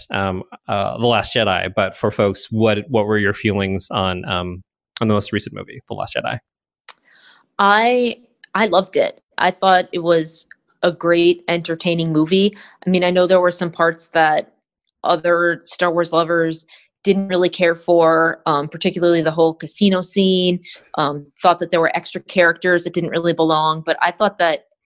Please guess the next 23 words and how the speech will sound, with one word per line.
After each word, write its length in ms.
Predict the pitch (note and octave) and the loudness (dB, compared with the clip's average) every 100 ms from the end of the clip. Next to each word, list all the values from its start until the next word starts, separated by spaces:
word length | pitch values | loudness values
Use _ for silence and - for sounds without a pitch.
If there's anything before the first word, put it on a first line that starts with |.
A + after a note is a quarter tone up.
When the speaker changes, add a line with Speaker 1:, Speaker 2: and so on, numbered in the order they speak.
| - | -4
Speaker 2:
every 240 | F3 F3 F#3 | -2 -2 -4
character 640 | - E3+ E3 F3 E3+ D#3 - | -2 -2 0 0 0 0 -2
added 300 | D#3 D#3 D#3+ | -2 -2 -6
something 360 | E3+ D#3+ E3 | -12 -8 -8
to 80 | D#3+ | -8
the 80 | D#3+ | -10
film. 480 | - D#3+ D#3+ D#3+ D#3+ - - _ | -2 0 0 0 -4 -12 -20 _
Um, 220 | - E3+ - | -2 -2 2
I 60 | F#3 | 2
would 100 | F#3+ | 2
say 120 | G3+ | 0
the 180 | F#3+ F3+ _ | 0 -2 _
only 340 | G#3 G#3 A3 A3 | 0 2 2 0
part 420 | G#3+ F3+ F#3 F#3+ | 0 0 0 0
that 160 | F#3+ - | -2 0
I 40 | E3 | 0
really 280 | E3 E3+ | 0 -2
didn't 220 | F3+ F3 - | -2 -4 -6
care 280 | E3+ E3 | -2 -2
for, 360 | E3+ G#3 G#3+ A#3 - - _ | 0 0 2 0 -6 -20 _
um, 420 | F3+ E3+ D#3+ D#3+ - | 0 2 0 -2 -4
was, 840 | E3 E3 D#3 D#3 D3+ - - - - - - - | 2 4 4 2 -2 -6 -16 -18 -18 -16 -10 -2
uh, 300 | E3+ D3+ | 0 0